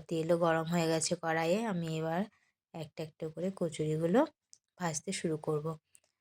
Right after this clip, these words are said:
তো এইভাবে তেলটা গরম থাকলে কিছুক্ষণের মধ্যে কচুরিটা ওপরে ভেসে উঠবে,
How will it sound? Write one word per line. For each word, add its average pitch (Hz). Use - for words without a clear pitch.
তো -
এইভাবে 160
তেলটা 170
গরম 160
থাকলে 180
কিছুক্ষণের 185
মধ্যে 170
কচুরিটা 165
ওপরে 165
ভেসে 175
উঠবে, 165